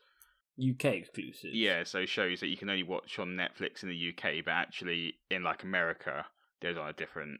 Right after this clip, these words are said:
Speaker 2: network.
Speaker 1: Okay, yeah.
Speaker 2: I think we should do that one po-, at some point, 'cause there, there's been a lot that I've been just umming and ahhing about whether to include, and I'm like, technically they could be included in that category.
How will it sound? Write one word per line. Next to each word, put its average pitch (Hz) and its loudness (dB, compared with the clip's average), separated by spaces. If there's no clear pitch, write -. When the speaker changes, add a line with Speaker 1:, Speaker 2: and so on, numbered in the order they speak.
Speaker 2:
network. 76 -4
Speaker 1:
Okay, 110 2
yeah. 104 2
Speaker 2:
I - -8
think 80 -4
we 82 -6
should - -10
do 87 -2
that 76 -2
one 80 -8
po-, - -20
at - -6
some 82 -8
point, - -12
'cause 85 -6
there, 101 6
there's 120 6
been 135 6
a 123 6
lot 127 6
that 101 6
I've 90 2
been 98 2
just 98 -4
umming 107 0
and 101 -2
ahhing 98 2
about 85 0
whether 90 -2
to 92 -8
include, 90 -2
and 82 -4
I'm 87 -4
like, 87 2
technically 95 -4
they 92 -6
could - -6
be 92 -2
included 92 -4
in 92 -2
that - -2
category. 101 0